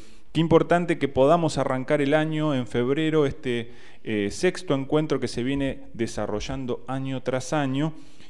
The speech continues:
Y este año con un espacio de foros y de talleres que la verdad que le presentan para los profesores y a las docentes y a los docentes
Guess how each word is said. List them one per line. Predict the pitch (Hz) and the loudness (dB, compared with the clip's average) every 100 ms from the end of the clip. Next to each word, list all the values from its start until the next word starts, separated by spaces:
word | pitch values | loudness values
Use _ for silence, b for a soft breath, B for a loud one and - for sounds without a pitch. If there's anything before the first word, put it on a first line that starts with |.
| - | -4
Y | 123 135 | 0 2
este | 139 139 | 2 0
año | 147 156 | 0 2
con | 139 | 2
un | 139 143 | 2 0
espacio | 117 - 131 - 147 | 0 0 0 2 2
de | 110 | 2
foros | - 120 123 127 - | 0 2 2 0 0
y | |
de | 113 | -4
talleres | 101 110 - 117 117 123 123 B B B | -2 -6 -2 -2 -2 -2 -4 B B B
que | - | -4
la | 98 98 | 0 2
verdad | 101 107 | 2 0
que | 110 | 0
le | 107 | 0
presentan | 104 107 127 98 92 | -2 2 2 4 0
para | 92 92 | 0 0
los | 95 - | -2 -2
profesores | 113 113 127 123 110 135 139 B - | -2 -2 -2 -2 0 0 -4 B -10
y | 87 | -6
a | 95 | -4
las | 92 | -4
docentes | 95 92 151 127 104 107 - - | -4 -2 0 0 0 -4 -6 -8
y | 92 | -4
a | |
los | 98 135 | 0 0
docentes | 139 139 127 113 143 143 | 0 0 0 2 -2 -2